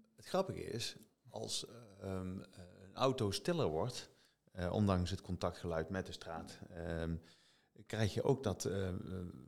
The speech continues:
passanten, voetgangers minder goed opletten. Eh, de, de Renault Zoe is op een gegeven moment begonnen met hun elektrische auto een bepaald geluidje te laten maken. Dus dat dat gewoon een fake geluid is,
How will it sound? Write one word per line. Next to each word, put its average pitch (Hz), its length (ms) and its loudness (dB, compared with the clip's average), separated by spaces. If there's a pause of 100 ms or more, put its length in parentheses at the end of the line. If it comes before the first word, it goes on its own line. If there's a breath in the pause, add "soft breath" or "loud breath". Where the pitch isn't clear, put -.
(340)
passanten, 107 600 2
voetgangers 113 800 0 (260)
minder 113 300 2
goed 92 220 -4
opletten. - 480 -6 (520 soft breath)
Eh, 92 160 -4 (120)
de, 95 260 6
de 95 140 6
Renault 98 360 4
Zoe 107 420 4
is 95 160 -2
op - 120 -6
een 90 60 -8
gegeven 95 180 -4
moment - 200 -8
begonnen 101 360 -4
met 92 160 -4
hun 110 140 0
elektrische 101 560 -4
auto 98 420 -2
een 92 100 -2
bepaald 92 380 2
geluidje 95 640 2
te - 120 -2
laten 90 600 2
maken. 123 560 -2
Dus 104 140 -10
dat 95 180 -4
dat - 180 -10
gewoon 92 500 0 (440 soft breath)
een - 80 -20
fake 131 380 -2
geluid 95 480 0
is, 101 240 -2